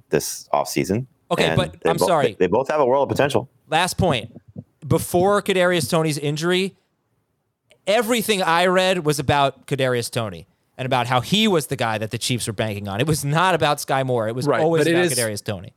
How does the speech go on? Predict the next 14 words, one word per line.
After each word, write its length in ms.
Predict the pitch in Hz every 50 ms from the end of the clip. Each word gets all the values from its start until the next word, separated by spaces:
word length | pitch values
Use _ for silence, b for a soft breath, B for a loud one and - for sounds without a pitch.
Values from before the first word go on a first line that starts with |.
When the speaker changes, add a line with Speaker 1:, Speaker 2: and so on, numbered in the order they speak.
| _ _ _ _ _ -
Speaker 3:
worth 540 | 165 170 156 143 156 165 175 165 156 - 143
remembering 560 | 143 135 131 127 127 123 120 120 113 113 107
that 200 | 104 104 - -
he 180 | - 123 123
was 360 | 117 113 117 113 113 113 98 110
injured 380 | 107 104 95 104 101 95 - - - _ _ _ _ _ _ _ _ -
at 200 | 113 107 - _
the 80 | 110 95
first 320 | - 110 95 - - -
practice 420 | - 104 85 - - 87 - -
of 160 | 92 80 73 73
the 100 | 76 67
year. 100 | - -
Speaker 2:
<laughs> 340 | 139 - - - - - 831